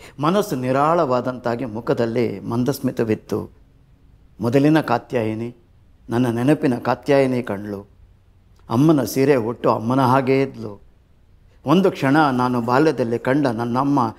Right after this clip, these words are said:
ತಕ್ಷಣಕ್ಕೆ ಪ್ರತ್ಯಕ್ಷ ಆದ್ಲು ಅಂತ ಅನ್ನಿಸ್ತು. ಸೋಫಾ ಮೇಲೆ ಕೂತು ಕೇಳಿದ್ಲು, "ಬದುಕಿನ ಬಗ್ಗೆ ಹೇಳೋ, ಸಮಸ್ಯೆ ಬಗ್ಗೆ ಹೇಳೋ?"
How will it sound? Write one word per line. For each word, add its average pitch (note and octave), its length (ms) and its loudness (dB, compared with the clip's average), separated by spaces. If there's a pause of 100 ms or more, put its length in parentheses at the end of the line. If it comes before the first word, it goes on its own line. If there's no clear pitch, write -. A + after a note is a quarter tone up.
(160)
ತಕ್ಷಣಕ್ಕೆ D#3 480 0
ಪ್ರತ್ಯಕ್ಷ B2 460 -4
ಆದ್ಲು C3 440 2
ಅಂತ C3 140 -6
ಅನ್ನಿಸ್ತು. A#2 680 -8 (580)
ಸೋಫಾ D3 360 2
ಮೇಲೆ C3+ 260 2
ಕೂತು B2+ 280 -4
ಕೇಳಿದ್ಲು, A#2 640 -4 (1120)
"ಬದುಕಿನ C#3+ 360 4
ಬಗ್ಗೆ C3 300 2
ಹೇಳೋ, A#2+ 580 0 (340)
ಸಮಸ್ಯೆ C#3 380 2
ಬಗ್ಗೆ A2+ 260 -4
ಹೇಳೋ?" F#2+ 440 -6